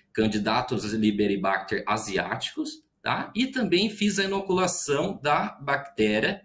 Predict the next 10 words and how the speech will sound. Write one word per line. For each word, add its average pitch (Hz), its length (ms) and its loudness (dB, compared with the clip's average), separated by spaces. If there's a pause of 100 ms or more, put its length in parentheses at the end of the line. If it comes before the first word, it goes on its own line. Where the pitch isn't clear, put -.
que 117 80 -6
causa 113 340 -2
o - 40 -8
cancro 110 300 -2
cítrico, - 380 -6
que 101 100 -2
são 113 420 0
as - 760 -6
Xanthomonas 120 840 0 (380)
citri - 560 -4